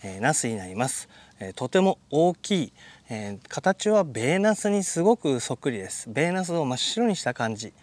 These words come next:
えー、収穫した時の皮、えー、こう触った感じ。えー、すごく硬い感じがするんですが、加熱すると皮もとろける、中もとろける。えー、僕がナスの中で一番今のところ好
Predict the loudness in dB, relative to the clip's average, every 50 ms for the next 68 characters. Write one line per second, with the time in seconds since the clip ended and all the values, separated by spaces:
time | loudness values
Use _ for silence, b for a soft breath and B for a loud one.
0 | B B B B B B B B -6 -6 -4 -4 -4 -2 -2 -2 0 -2 -2 0
1 | 0 0 0 0 0 2 2 2 2 2 4 4 2 2 0 -2 -6 -8 -6 -4
2 | 0 2 2 4 2 2 0 -4 B B B B B B B -16 -16 -14 -12 -12
3 | -10 -10 -6 -2 0 2 2 2 0 0 0 2 2 2 2 0 -2 -4 -6 -8
4 | B B B B B B B B B B B -8 -4 -2 0 0 2 2 0 -2
5 | -2 -4 -8 -4 2 4 4 4 4 2 2 2 2 2 0 0 0 0 0 2
6 | 2 2 2 0 0 -2 -4 -4 -4 -4 -2 -2 0 0 0 -2 -2 -4 -2 0
7 | 0 0 0 2 2 4 4 4 2 0 -4 -2 2 2 2 4 4 2 0 -2
8 | -4 -2 -2 0 -2 0 2 2 4 4 2 0 -4 _ _ -4 -4 -4 -4 -4
9 | -4 -4 -4 -6 -10 -8 -4 0 0 0 2 4 4 2 2 2 -4 B B B
10 | B B B B B B -6 -4 0 0 0 2 4 6 6 8 8 8 6 6
11 | 4 4 4 2 4 2 2 2 0 0 -2 -2 -6 -4 -2 0 0 0 2 2
12 | 0 0 -2 -2 -2 -2 0 -2 0 2 2 2 2